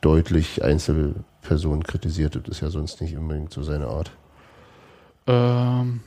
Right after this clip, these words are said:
Speaker 2: nee,
Speaker 1: Also
Speaker 2: aber der
Speaker 1: nicht, er macht es manchmal, aber es ist schon, es ist schon immer was, was, äh,
Speaker 2: Das Ding war
Speaker 1: Besonderes.
Speaker 2: Wie soll ich denn das sagen? Es,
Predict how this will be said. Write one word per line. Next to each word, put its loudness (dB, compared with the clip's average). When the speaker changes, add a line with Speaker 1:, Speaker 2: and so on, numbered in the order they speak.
Speaker 2:
nee, 4
Speaker 1:
Also 2
Speaker 2:
aber 6
der 8
Speaker 1:
nicht, 0
er -2
macht 2
es 2
manchmal, 6
aber 2
es -2
ist -2
schon, 4
es -2
ist -2
schon 4
immer 6
was, 0
was, 0
äh, 2
Speaker 2:
Das -2
Ding 4
war 6
Speaker 1:
Besonderes. 2
Speaker 2:
Wie -18
soll -4
ich -8
denn 0
das -4
sagen? 2
Es, -6